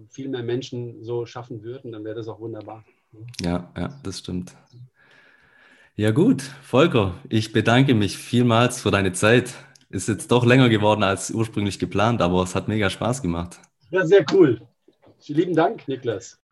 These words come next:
Speaker 2: Und da sind wir wieder. Ich hoffe, euch hat die Episode mit Volker gefallen. Wenn ihr mehr von Volker erfahren wollt, dann schaut mal auf seiner Internetseite volker schwärzel punkt de vorbei.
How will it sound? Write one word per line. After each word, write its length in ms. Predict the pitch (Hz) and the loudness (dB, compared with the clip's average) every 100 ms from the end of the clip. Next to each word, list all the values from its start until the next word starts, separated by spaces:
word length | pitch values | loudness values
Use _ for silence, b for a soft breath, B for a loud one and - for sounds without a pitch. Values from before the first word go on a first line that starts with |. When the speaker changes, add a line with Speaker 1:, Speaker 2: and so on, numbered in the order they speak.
| _ | _
Speaker 2:
Und 400 | - 123 127 120 | 0 4 4 2
da 240 | 107 107 104 | 4 4 4
sind 220 | 104 110 | 2 0
wir 120 | 104 | 0
wieder. 340 | 92 85 78 78 | 0 0 -2 -2
Ich 140 | - | 0
hoffe, 260 | 127 - 107 | 0 2 0
euch 180 | 104 | 2
hat 160 | 107 101 | 0 -2
die 60 | 95 | -4
Episode 460 | - 92 107 110 | -4 -4 -2 -2
mit 140 | 92 90 | -4 -4
Volker 320 | - 104 90 | -4 -4 -4
gefallen. 540 | 87 - 107 113 123 B B B | -8 0 0 2 -2 B B B
Wenn 180 | - 120 | 0 2
ihr 80 | 151 | 4
mehr 180 | 143 151 | 4 2
von 200 | 131 107 | 0 0
Volker 300 | 117 107 101 | 2 2 2
erfahren 360 | 95 98 101 | 0 0 2
wollt, 220 | 101 101 95 | 2 0 0
dann 120 | 90 | -4
schaut 220 | - 101 | -2 -2
mal 100 | 98 | -2
auf 80 | 85 | -2
seiner 260 | 92 87 - | -4 -4 -2
Internetseite 760 | 107 90 85 - 85 80 78 | -2 -2 -4 -4 -4 -4 -8
volker 540 | - 92 104 - 95 92 90 92 82 | -4 -2 0 -2 -2 -2 -4 -4 -6
schwärzel 460 | - - 87 - 85 | -10 -4 -4 -4 -10
punkt 320 | - 87 82 | -8 -8 -6
de 200 | - 87 101 | -6 -4 -4
vorbei. 520 | 82 73 78 92 | -6 -4 -2 -2